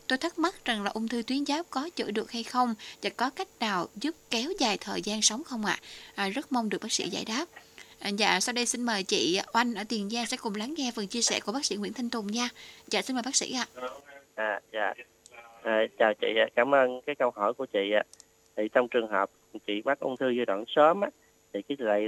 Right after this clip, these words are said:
Speaker 2: tỷ lệ điều trị khỏi bệnh lên đến khoảng chín mươi phần trăm, trên chín mươi phần trăm. Cho nên là chị cũng đừng lo lắng quá.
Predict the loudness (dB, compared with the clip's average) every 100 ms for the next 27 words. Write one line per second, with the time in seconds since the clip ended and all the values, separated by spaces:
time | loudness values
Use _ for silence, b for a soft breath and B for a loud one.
0 | -2 -6 -4 -2 0 0 -2 -2 -4 -2
1 | 2 2 2 0 0 -2 0 -2 -2 -6
2 | -4 -4 -2 -2 -2 2 2 0 _ _
3 | _ _ _ _ _ _ _ 4 4 2
4 | -2 -2 2 2 2 _ b b b 2
5 | 6 6 4 0 -2 -4 -4 2 2 4
6 | 6 6 4 2 4 2